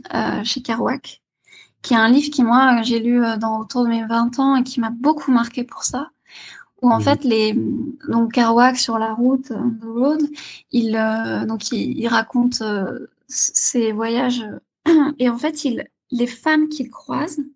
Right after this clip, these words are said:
Speaker 1: il en parle tout le temps, soit comme des objets sexuels, soit comme, euh, euh, des petites rigolotes, euh, qui savent pas voyager. Et, euh, et c'est, enfin, c'est, en fait, vraiment, sur la route, c'est un,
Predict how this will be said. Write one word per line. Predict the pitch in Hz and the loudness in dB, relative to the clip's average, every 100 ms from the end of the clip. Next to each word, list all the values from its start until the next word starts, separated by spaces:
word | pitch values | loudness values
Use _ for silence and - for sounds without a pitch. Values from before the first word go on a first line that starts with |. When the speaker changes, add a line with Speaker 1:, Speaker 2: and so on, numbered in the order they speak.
| _ _ _ _ _ _ - - - - | _ _ _ _ _ _ -20 -20 -20 -4
Speaker 1:
il | - 262 | 2 4
en | 254 | 6
parle | 247 247 233 | 4 2 0
tout | - 349 | -6 -6
le | 339 | -6
temps, | - 254 262 320 - _ _ _ _ | -4 -2 -2 -6 -12 _ _ _ _
soit | - - 302 | -6 -4 0
comme | 294 262 | 2 4
des | 247 233 | 4 2
objets | 233 247 | -2 -2
sexuels, | 262 247 - 254 269 311 - _ _ _ | -4 -8 -4 -4 -2 -6 -12 _ _ _
soit | - - 277 | -6 0 0
comme, | 277 269 262 247 | 0 0 2 2
euh, | 233 226 226 277 254 - _ _ - - | 2 0 -2 -4 -6 -14 _ _ -12 -8
euh, | 233 | -2
des | 220 | -2
petites | 247 - 254 | -2 -4 -6
rigolotes, | - 233 240 262 277 | -2 2 4 4 2
euh, | 254 | -4
qui | - | -4
savent | - - | -6 -4
pas | 123 | -2
voyager. | 117 117 117 - _ _ _ _ _ _ _ - | 0 0 -2 -6 _ _ _ _ _ _ _ -2
Et, | 233 233 | 0 4
euh, | 233 220 220 - | 4 4 2 -2
et | - | -6
c'est, | 226 - 226 220 208 202 - _ _ | -6 -6 -4 -4 -4 -6 -12 _ _
enfin, | 240 | -6
c'est, | 233 233 208 185 - _ - - _ _ | -4 -4 -4 -6 -12 _ -20 -20 _ _
en | - | -4
fait, | - 277 | 0 0
vraiment, | 262 254 277 320 320 - | 2 4 6 6 4 0
sur | - 254 | -4 0
la | 233 240 | 2 2
route, | 320 - | 0 -4
c'est | - | -4
un, | 220 220 220 | -4 -4 -6